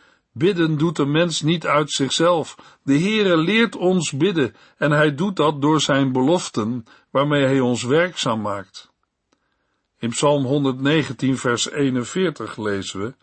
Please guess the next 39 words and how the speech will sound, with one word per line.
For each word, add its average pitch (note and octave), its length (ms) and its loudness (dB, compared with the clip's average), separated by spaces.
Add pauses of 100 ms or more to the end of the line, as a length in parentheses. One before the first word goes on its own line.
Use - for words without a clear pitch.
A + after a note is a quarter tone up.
(720)
"Ik D#3 260 -4
bid F#3 360 -4
dat C3 240 -2
u F3+ 180 -2
mij D#3 300 2
uw D#3 180 0
goedheid D#3+ 640 0
en C#3+ 180 2
liefde G3 340 0
laat A#2 300 0
ervaren, G#2+ 600 0
Heere, G#2+ 440 -8 (880)
en C#3+ 200 0
bevrijdt D3+ 580 0
u D#3 100 0
mij D#3+ 300 2
zoals D3 360 2
u C3+ 120 2
hebt C3 220 0
beloofd." D#3+ 680 -2 (800)
Gods - 380 -6
beloften D#3 540 -2
maken C3+ 360 0
het B2 140 -4
gebed B2 420 -4
niet A2+ 220 -4
overbodig. G#2+ 880 -4 (880)
De G2+ 100 -6
Heere C#3 360 0
vervult D#3 540 -2
zijn D3 280 0
belofte C3 500 -2
juist F3+ 500 0
in F3 220 -6
de D3 100 0
weg D#3 320 -2
van D3 160 -4
ons A#2+ 260 -4
bidden, B2+ 400 -2